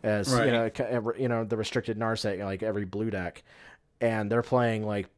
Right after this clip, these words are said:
Speaker 1: P O with Lurrus, and you're just like, "Oh, man, I don't have to worry about Tinker. I can deal with P O because I can either Narset or Hull Breacher or play, uh,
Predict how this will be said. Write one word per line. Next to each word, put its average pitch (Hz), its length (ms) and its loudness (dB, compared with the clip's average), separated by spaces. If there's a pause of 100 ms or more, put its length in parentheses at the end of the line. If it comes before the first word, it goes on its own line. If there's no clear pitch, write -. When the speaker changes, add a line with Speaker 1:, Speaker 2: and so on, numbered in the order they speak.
Speaker 1:
P 120 300 4
O 92 460 -2
with 90 180 -6
Lurrus, 101 540 -4
and 101 80 -4
you're 101 120 -4
just 95 160 -6
like, 98 160 -4
"Oh, 113 180 4
man, 107 220 -2
I - 60 -12
don't 156 100 4
have 202 80 4
to 139 60 0
worry 113 180 -2
about 87 280 -8 (560)
Tinker. 131 680 2 (440)
I 143 140 8
can 107 200 2
deal 165 260 6
with 95 180 -2
P 117 260 0
O 123 460 6 (640)
because 127 360 0
I 110 120 4
can 95 320 -4
either 104 260 -2
Narset 107 640 2
or 90 100 -8
Hull 113 220 2
Breacher 107 680 -2
or 95 540 -4 (420)
play, 113 400 0
uh, 104 400 0